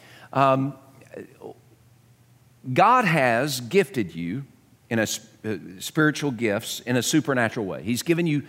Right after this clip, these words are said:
every single person who is a follower of Jesus Christ, if you've been rescued by God's grace,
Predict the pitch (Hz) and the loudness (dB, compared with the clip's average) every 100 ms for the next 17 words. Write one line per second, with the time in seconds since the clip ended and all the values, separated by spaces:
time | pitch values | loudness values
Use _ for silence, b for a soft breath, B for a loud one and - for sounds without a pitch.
0 | B B B 160 214 196 226 226 - 143 | B B B 2 4 2 2 2 2 0
1 | 127 120 143 113 113 - 147 165 170 147 | 0 0 0 2 0 0 2 4 4 2
2 | 143 139 147 123 101 107 123 170 143 135 | 0 -2 -2 -2 -2 -2 -2 2 2 4
3 | 196 - 214 190 170 147 - - 101 85 | 2 2 2 2 4 2 0 -2 -6 -6
4 | - | -10